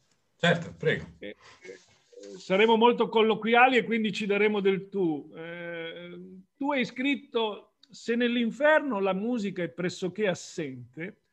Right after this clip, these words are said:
Speaker 2: la musica si fa invece più presente nell'ascesa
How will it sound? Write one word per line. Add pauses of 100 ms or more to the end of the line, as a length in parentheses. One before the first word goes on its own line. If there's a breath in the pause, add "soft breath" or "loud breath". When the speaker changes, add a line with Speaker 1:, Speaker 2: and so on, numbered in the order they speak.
(380)
Speaker 2:
la
musica
si
fa
invece
più
presente
nell'ascesa